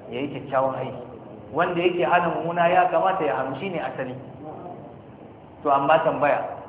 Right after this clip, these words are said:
idan misali mutum shi yana umarni da kyakkyawa amma baya kyakkyawan, an gano shi yana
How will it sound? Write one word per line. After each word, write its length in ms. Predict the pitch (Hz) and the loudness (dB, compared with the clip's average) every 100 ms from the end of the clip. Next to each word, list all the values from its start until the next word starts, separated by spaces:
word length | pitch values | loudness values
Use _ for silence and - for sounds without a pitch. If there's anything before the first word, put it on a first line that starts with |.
| - - - - - - - | -16 -18 -20 -20 -20 -18 -8
idan 300 | 135 160 160 | 0 0 0
misali 400 | 143 151 156 143 | 0 0 2 0
mutum 260 | 123 147 139 - - - | -4 -6 -8 -8 -14 -8
shi 140 | 160 | -2
yana 240 | 165 156 135 | 0 0 -2
umarni 400 | 131 127 127 147 | -4 -6 -4 -6
da 80 | 131 | -6
kyakkyawa 540 | 120 104 131 127 131 127 | -10 -8 -2 0 0 -2
amma 320 | 127 143 143 | -2 0 2
baya 300 | 156 151 139 - | 0 0 -2 -4
kyakkyawan, 400 | - 143 131 120 147 | -6 -4 -4 -4 -6
an 100 | 147 | -4
gano 280 | 160 165 156 | -2 -2 -4
shi 80 | 139 | -6
yana 140 | 135 | -6